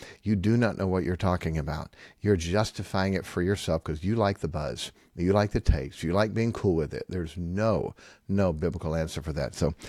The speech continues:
go back and listen to those, um, uh, number one and number two. And I'm amazed how much we don't get pushed back on these because I believe when you listen to him, you go,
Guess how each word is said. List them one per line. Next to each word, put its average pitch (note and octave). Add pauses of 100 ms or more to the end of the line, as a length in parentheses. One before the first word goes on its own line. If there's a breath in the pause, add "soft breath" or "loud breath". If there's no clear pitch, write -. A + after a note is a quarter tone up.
(200 loud breath)
go B2
back C3+
and B2+
listen A#2+
to E2
those, F2
um, G2
uh, D#2+
number G#2+
one A2
and G#2+
number F#2+
two. -
And C3
I'm D3+
amazed E3
how G3+
much D#3+
we C3
don't C3
get -
pushed -
back C#3
on F#2+
these E2+
because F3 (400 loud breath)
I -
believe C#3+
when B2+
you A2+
listen D3+
to C3+
him, A#2
you A2+
go, A2